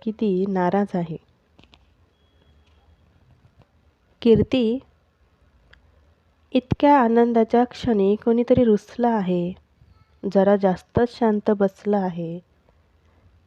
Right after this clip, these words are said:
समीक्षा म्हणाली. इशिकाने तिच्याकडे दुर्लक्ष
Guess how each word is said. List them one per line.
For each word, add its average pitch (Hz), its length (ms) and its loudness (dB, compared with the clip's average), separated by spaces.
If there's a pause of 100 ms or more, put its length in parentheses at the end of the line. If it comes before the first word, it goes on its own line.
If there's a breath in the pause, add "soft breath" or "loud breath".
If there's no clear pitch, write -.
(340)
समीक्षा 247 440 2
म्हणाली. 190 420 -2 (680)
इशिकाने 202 540 2
तिच्याकडे 196 500 0
दुर्लक्ष 180 480 0